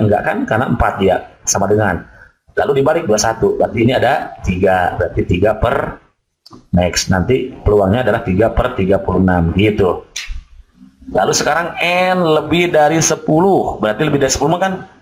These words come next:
berapa tuh? Satu nggak ada kan, dengan sepuluh nggak bisa. Dua, dua dengan enam, delapan. Tiga, tiga dengan enam, empat, empat dengan enam. Lima nih, lima dengan enam. Sama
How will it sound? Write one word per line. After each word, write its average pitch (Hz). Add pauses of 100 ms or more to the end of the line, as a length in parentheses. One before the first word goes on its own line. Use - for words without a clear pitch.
(360)
berapa 135
tuh? 101 (800)
Satu 131
nggak 123 (100)
ada 147
kan, 143
dengan 120
sepuluh 135
nggak 104
bisa. 98
Dua, 170
dua 127
dengan 131
enam, 156
delapan. 104
Tiga, 139
tiga 123
dengan 123
enam, 156
empat, 180
empat 131
dengan 127
enam. 180 (960)
Lima 170
nih, 131
lima 117
dengan 139
enam. 151 (240)
Sama 107